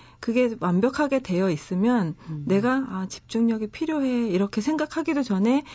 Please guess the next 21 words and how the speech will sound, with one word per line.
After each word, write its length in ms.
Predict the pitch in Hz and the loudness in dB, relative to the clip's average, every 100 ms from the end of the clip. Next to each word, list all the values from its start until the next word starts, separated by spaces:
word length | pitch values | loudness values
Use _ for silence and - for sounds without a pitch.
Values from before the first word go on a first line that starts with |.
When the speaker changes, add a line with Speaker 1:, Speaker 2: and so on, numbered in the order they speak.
| - | -16
Speaker 1:
벌써 360 | - 226 254 277 | 2 2 4 2
그게 220 | 214 208 | 2 0
다 260 | - - 196 | -4 -8 -4
되고 340 | 196 190 240 | 2 2 4
있는 320 | 196 170 185 | 2 2 2
게 100 | 175 | 0
집중력인 720 | - 139 127 233 196 160 160 | -2 -6 2 4 4 0 -6
거예요. 400 | 147 147 143 127 127 | -4 0 0 0 -2
Speaker 2:
네. 180 | 120 117 117 - - - - - - - | -4 -4 -8 -12 -20 -20 -20 -20 -20 -4
Speaker 1:
그래서 240 | 226 214 | 0 2
Speaker 2:
어. 40 | 214 | 4
Speaker 1:
그냥 300 | 208 214 220 | 4 2 0
평상시에 920 | 302 349 339 320 277 262 269 285 302 - - - | -2 -2 -2 -2 -2 0 2 2 -2 -10 -20 -20
훈련할 540 | - 294 285 269 262 240 - | -8 -4 0 2 2 -2 -4
때 300 | - 277 311 - - - - - - - | 0 0 0 -6 -20 -20 -20 -20 -20 -6
조금 400 | 269 294 320 277 | -6 0 2 2
더 400 | 226 208 196 190 | 2 0 0 -4
뭐 340 | 165 151 139 135 | -8 -8 -6 -6
Speaker 2:
음. 40 | |
Speaker 1:
다른 240 | 127 180 | -2 0
선수들보다 1160 | 208 220 208 202 185 175 - 165 170 180 185 180 | 2 0 0 -2 -2 -2 -6 -6 -4 -2 -2 -4